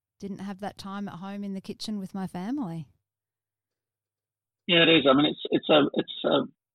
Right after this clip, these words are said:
Speaker 2: it is, as I say, one of the few upsides, I think, of covid that, uh, with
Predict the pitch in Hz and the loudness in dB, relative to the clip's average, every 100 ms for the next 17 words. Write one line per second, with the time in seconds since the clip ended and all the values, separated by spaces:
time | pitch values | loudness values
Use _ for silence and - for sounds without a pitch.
0 | _ _ 180 170 170 131 127 131 - 135 | _ _ 4 6 6 6 4 2 4 6
1 | 123 139 135 110 - 135 123 127 - 120 | 6 6 4 0 2 4 4 2 0 0
2 | 117 107 120 123 - - - 127 120 104 | 2 0 -2 -2 -4 -2 0 2 2 0
3 | - 117 - _ _ _ _ - 127 127 | 0 -2 -4 _ _ _ _ -4 2 2
4 | 143 | 2